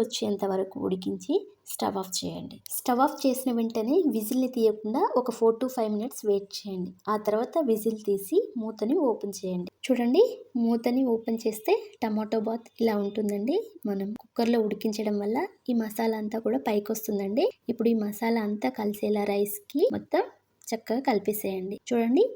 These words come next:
ఇలా కలిపిన తర్వాత మనకి ఫైనల్గా టమాటో బాత్ అయితే రెడీ అయిందండి. చాలా చాలా బాగుంటుందండి టేస్ట్ అయితే. డెఫినెట్గా ట్రై చేయాల్సిన రెసిపీ అండి ఇది. పిల్లలకి ఇలా చేసి లంచ్ బాక్స్లో పెట్టారంటే ఒక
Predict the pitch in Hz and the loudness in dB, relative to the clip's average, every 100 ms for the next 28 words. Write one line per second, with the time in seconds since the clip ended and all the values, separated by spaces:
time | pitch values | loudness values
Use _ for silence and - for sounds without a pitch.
0 | - 208 208 208 202 240 240 226 214 208 | 4 4 4 0 0 -2 0 -2 -2 0
1 | 254 285 226 208 208 381 480 - - _ | 0 2 2 0 0 2 2 -4 -20 _
2 | 220 202 196 202 285 494 - 233 214 208 | -2 0 0 2 4 4 0 -2 0 0
3 | 214 214 208 202 202 339 403 220 196 202 | 0 0 -2 -4 0 4 6 6 4 4
4 | 196 196 202 254 453 480 - - - 214 | 2 -2 -2 4 4 2 -16 -16 -6 -2
5 | 214 - 226 226 220 208 214 214 202 202 | -2 0 0 0 0 -2 0 0 0 0
6 | 226 392 440 208 208 - 208 - 339 - | 6 8 8 2 0 -4 -6 -2 -2 -2
7 | - 220 226 254 247 254 269 269 220 214 | 2 2 4 2 4 2 2 4 2 4
8 | 233 220 220 233 226 208 208 - 220 214 | 4 2 2 0 0 0 -2 -4 -2 0
9 | 202 220 320 - 220 226 226 226 254 262 | 0 2 2 4 6 8 6 4 0 2
10 | 226 220 214 208 196 - - 214 208 - | 4 2 2 0 0 -2 -2 -2 0 0
11 | 226 - 233 214 202 214 214 214 208 381 | 0 2 0 2 2 4 4 2 4 4
12 | 403 226 | 4 4